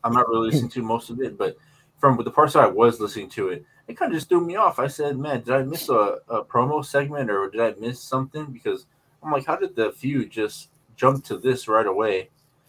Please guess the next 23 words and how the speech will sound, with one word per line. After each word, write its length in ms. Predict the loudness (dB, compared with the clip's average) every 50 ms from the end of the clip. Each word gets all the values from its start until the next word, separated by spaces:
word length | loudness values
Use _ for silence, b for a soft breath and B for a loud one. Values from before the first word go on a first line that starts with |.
| _ _ _
'Cause 180 | -4 -2 0 0
I'm 100 | 0 0
like, 160 | -2 -2 0
"Bryan 240 | 0 0 0 0 0
Daniels-, 360 | -2 -2 -2 -2 -4 -6 -8 _ _ -4
Bryan 280 | 0 2 2 2 2
Danielson 280 | 0 -2 -2 -4 -4 -4
hasn't 260 | -4 -4 -4 -4 -4
really 100 | -4 -6
been 200 | -6 -8 -12 -12
doing 280 | -8 -6 -6 -4 -4 -4
anything. 280 | -6 -8 -10 -14 -14
He's 160 | -12 -12 -12
just 120 | -12 -10 -8
been 140 | -8 -4 -2
wrestling, 420 | 0 -2 -2 -2 -4 -6 -6 -4
you 60 | -4
know, 120 | -6 -4 -6
just 160 | -6 -8 -6
trying 180 | -4 -4 -4
to 60 | -2 -4
get 160 | -4 -6 -6
to, 260 | -4 -4 -4 -4 -6